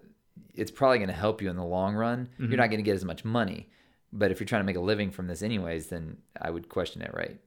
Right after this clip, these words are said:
Speaker 1: But then if you want, but self-publish, like, some people just wanna write a book for their family and some
Speaker 2: Yeah.
Speaker 1: friends and have some around. That's a great way to do it. And you can go things like Amazon Create Space and you can publish your book. That's another thing I wanna warn people about, because this is the, I hear this all the time from people. They're like,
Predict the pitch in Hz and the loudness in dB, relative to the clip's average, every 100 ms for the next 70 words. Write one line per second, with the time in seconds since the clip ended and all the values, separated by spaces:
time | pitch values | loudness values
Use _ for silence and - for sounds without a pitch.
0 | - 104 - 120 113 - - 120 120 - | -6 -4 0 0 2 -2 -2 0 0 0
1 | - - - - 143 - 302 311 - 85 | -8 -20 -20 2 2 4 0 0 -2 2
2 | 107 - 131 - - 139 123 180 139 117 | 2 2 2 2 0 2 0 0 4 6
3 | 120 104 - 135 110 - 98 151 180 170 | 6 4 2 0 -2 0 0 0 -2 -4
4 | 143 92 107 120 151 113 117 131 120 151 | -4 -2 0 0 0 0 -2 -2 -2 -4
5 | - _ - 170 156 165 139 117 170 160 | -8 _ -6 6 8 10 8 8 8 6
6 | 117 127 135 143 113 87 - 107 117 127 | 4 0 0 0 2 2 2 -2 0 0
7 | 117 - 113 - - 98 98 107 98 85 | 0 2 2 2 2 2 0 -4 -6 0
8 | 110 107 95 101 - - - 143 151 147 | 0 0 0 -2 -2 -18 0 2 4 6
9 | 127 127 120 117 - 110 104 101 104 101 | 8 8 8 4 0 0 2 2 2 0
10 | 92 98 98 90 92 - 82 71 73 - | 0 0 2 0 -2 -2 -2 -2 -2 -4
11 | 95 92 117 101 101 110 110 104 113 104 | -8 -6 -6 -6 0 2 2 2 4 2
12 | - 101 98 107 95 95 92 85 95 90 | 2 2 2 0 -2 -2 -6 0 2 2
13 | - | -2